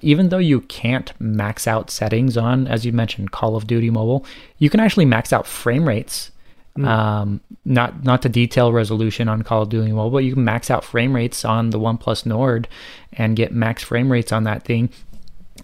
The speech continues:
Speaker 1: And honestly, it's an amazing experience. And I,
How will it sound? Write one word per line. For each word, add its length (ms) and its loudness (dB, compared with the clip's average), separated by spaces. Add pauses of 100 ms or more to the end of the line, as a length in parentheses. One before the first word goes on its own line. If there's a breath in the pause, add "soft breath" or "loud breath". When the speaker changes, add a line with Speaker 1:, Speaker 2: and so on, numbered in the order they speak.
(100)
Speaker 1:
And 140 -2
honestly, 640 0 (1400)
it's 220 -2
an 80 0
amazing 640 2
experience. 720 -6 (180)
And 460 0
I, 340 2